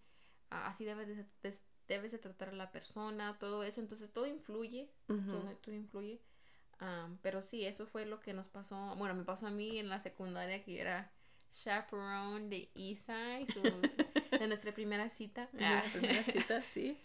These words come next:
Speaker 1: <laughs> Am, pero también, ah, siento que mi experiencia ya en high school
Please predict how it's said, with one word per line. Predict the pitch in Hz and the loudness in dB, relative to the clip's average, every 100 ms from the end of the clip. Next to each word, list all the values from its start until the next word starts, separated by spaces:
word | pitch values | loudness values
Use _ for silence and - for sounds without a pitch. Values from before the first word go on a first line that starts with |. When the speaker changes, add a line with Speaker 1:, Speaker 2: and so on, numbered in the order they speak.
| - | -16
Speaker 1:
<laughs> | - - | -16 4
Am, | 214 214 202 202 202 | 8 10 8 6 4
pero | 214 208 | 6 6
también, | 214 214 220 226 233 247 269 285 - | 4 4 2 4 6 6 4 0 0
ah, | 226 208 185 180 180 | 0 2 2 2 0
siento | 190 220 226 226 | 0 -2 -2 -4
que | - - - - - - - - - 220 | -6 -18 -20 -20 -20 -20 -20 -20 -10 2
mi | 233 | 4
experiencia | 240 - 254 254 269 285 | 4 4 4 6 4 2
ya | 247 220 233 | 4 6 4
en | 233 | 4
high | 208 - | 2 2
school | - 320 | 0 -6